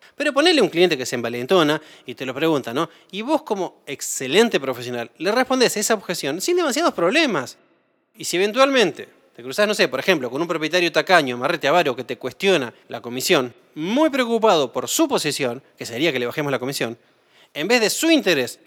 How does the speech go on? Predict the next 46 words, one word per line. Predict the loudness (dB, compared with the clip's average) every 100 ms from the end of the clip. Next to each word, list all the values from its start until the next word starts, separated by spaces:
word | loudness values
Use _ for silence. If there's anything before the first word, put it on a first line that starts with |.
| -14
que | -12
sería | -8 -4 -4 -4
vender | -6 -6
al | -6
mejor | -4 -2
precio | 2 0 0
y | -2
llevarse | -2 -4 -6
la | -8
mayor | -2 -2
cantidad | -2 -2
de | -2
dinero | 0 -2
en | -2
su | -4
bolsillo, | -4 -6 -8 -10 -12 _ -6
vos | 4 6 6 -2 -10
simplemente | -8 -2 -2 -2 -2 -2 -2 -6 -6 _ _
tenés | -2 0 0
que |
decidir | -2 -2 -2 -2 -4 -8
no | 0 2 4
tomar | 2 2 2
esa | 0
propiedad | -2 -2 -2
a |
la | 2
venta | 2 2 -2 -4
y | -4
ya. | -2 -2 -4 _ _ _ _ _ _ -8
Porque | -2
una | 0 2
cosa | 2 0 -2
es | 0
perder | 0 2 2
una | 2 0
captación | -6 -4 -2 -4
porque | -6 -12 -8
no | -8 -6
te |
eligieron | -8 -6 -4 -6 -10 _ _
y | -10
otra | -2 0
es |
muy | 4 2
distinta | 2 2 0 2 0